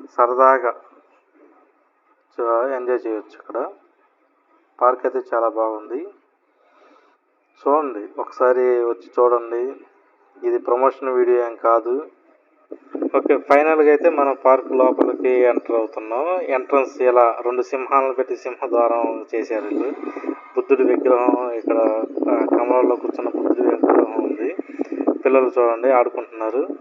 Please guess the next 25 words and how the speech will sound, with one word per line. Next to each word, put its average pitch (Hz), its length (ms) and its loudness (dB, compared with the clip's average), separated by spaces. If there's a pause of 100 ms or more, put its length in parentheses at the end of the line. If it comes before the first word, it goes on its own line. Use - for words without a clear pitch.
(1040)
ఈ 127 420 0
ఎలక్ట్రికల్ 139 560 2
కరెంటుకి 151 440 2
సంబంధించిన 143 760 2 (540)
ఈ 135 180 0
ఎక్విప్మెంట్లో 143 1040 2
ఆడుకోవాలనుకుంటే 135 1080 4
అమౌంట్ - 540 2
పే 117 60 2
చేయాలి. 107 480 -2 (440)
ఇరవై 127 180 4
రూపాయలు 131 360 4
ఉంది, - 220 4
ముప్పై - 280 2
రూపాయలు 131 360 4
ఉంది, 170 240 2
యాభై 123 260 4
రూపాయలు. - 400 2 (360)
మ్యాక్సిమం 139 360 2
యాభై 143 300 6
రూపాయలు. 113 520 2 (760)
జంపింగ్ 147 380 2
అయితే 147 240 4
ఇరవై 120 220 4
రూపాయలు. 127 500 4